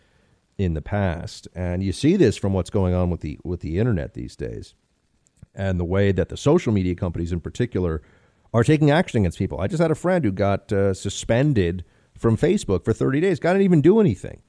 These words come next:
And he uses that for his business. I mean, he uses Facebook to promote his business. Now he's,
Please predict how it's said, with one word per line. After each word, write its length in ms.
And 360
he 160
uses 460
that 200
for 180
his 120
business. 500
I 40
mean, 140
he 60
uses 440
Facebook 420
to 80
promote 260
his 100
business. 360
Now 300
he's, 280